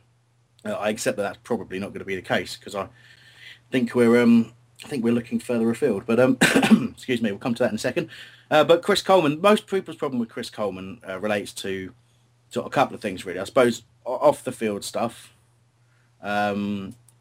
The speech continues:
you know, sort of drink driving issues, I think there were, or I don't know if it was ever proved, so I'll say that allegedly. Um, and he had, you know, the car crash that ended his career. He's, you know,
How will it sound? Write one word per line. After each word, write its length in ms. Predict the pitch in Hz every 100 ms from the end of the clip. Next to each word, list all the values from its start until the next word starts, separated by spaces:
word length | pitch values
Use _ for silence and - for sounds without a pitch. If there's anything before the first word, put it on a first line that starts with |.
| _
you 80 | 98
know, 120 | 87
sort 200 | 90 -
of 80 | 90
drink 240 | 101 98
driving 400 | - 95 98 95
issues, 360 | 98 - 113 107
I 60 | 104
think 200 | 107 98
there 100 | 98
were, 340 | 110 117 113
or 300 | 101 98 92
I 40 | 90
don't 140 | 104
know 60 | 95
if 60 |
it 40 | 95
was 120 | 95
ever 160 | 110 110
proved, 360 | 110 104 110
so 160 | 101 92
I'll 80 | 98
say 140 | 104
that 180 | 95 98
allegedly. 520 | 104 101 98 110 120 - - - - - _
Um, 580 | 113 110 113 113 113 113 _ _ _
and 80 | 110
he 80 | 107
had, 160 | 95 -
you 100 | -
know, 100 | 98
the 80 | 92
car 240 | - 113 98
crash 240 | 101 -
that 100 | -
ended 180 | 101 95
his 120 | 95
career. 680 | - 95 95 101 101 98 98
He's, 160 | 87 - - - - _ - -
you 80 |
know, 80 | 98